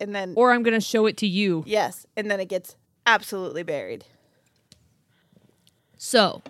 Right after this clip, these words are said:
Speaker 2: apologies to who you are. If you hear this, please send it to me and I'll share it. Um, but I've also seen it on TikTok where people will
Speaker 1: Yeah.
Speaker 2: read or, like, make art to nine one one calls.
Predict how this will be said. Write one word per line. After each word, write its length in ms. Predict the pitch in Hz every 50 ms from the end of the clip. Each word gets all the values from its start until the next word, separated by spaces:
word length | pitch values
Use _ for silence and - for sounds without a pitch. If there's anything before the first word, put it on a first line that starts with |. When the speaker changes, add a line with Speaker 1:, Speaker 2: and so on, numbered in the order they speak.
| - _ _
Speaker 2:
apologies 760 | 190 - 262 262 254 240 220 202 175 180 175 175 170 165 - -
to 440 | - 220 202 190 185 185 190 190 175 - _ _ _
who 140 | 240 247 240
you 280 | 233 214 208 202 190
are. 240 | 170 170 170 175 165 - _ _ _ _ _ _ _ _ _ _ _ _ _ _ - -
If 180 | 247 240 240 226
you 120 | 247 262
hear 280 | 220 220 208 196 202 208
this, 280 | 220 240 254 262 -
please 280 | - - 240 240 262 -
send 220 | - 208 185 190
it 100 | 202 196 -
to 80 | 233
me 160 | 214 214 214 185
and 140 | 175 180
I'll 140 | 180 170 175
share 260 | 156 - 170 165 170
it. 160 | 180 185 - - - - - - - _ _ -
Um, 480 | 180 185 180 175 170 160 160 160 165 - _ _ _ _ _ _ _ _ _ _ _ _ _ _ _ _ _ _ _ - -
but 340 | 196 190 240 226 190 165 - - - - - _ _ _ _ _ _ _ _ _ _
I've 140 | 233 240 220
also 240 | 247 320 339 - 359
seen 300 | - - 277 254 240 233
it 140 | 226 220 - -
on 280 | 196 202 196 190 185 -
TikTok 560 | - - 240 254 - - 190 156 151 - - -
where 80 | 170
people 460 | 156 - - 185 165 - 180 170 160
will 420 | 156 165 160 156 156 156 156 165 - _ _ _ _ _
Speaker 1:
Yeah. 360 | 240 226 214 202 190 170 151 185
Speaker 2:
read 320 | 190 185 185 180 175 170 -
or, 180 | - 190 190 190
like, 340 | 185 180 175 170 - - -
make 440 | 208 202 190 190 190 185 180 - - - -
art 300 | 170 170 175 180 - -
to 120 | - 196
nine 200 | 180 180 170 175 170
one 180 | 170 170 165 165
one 160 | 170 165 170
calls. 320 | - 185 170 175 180 -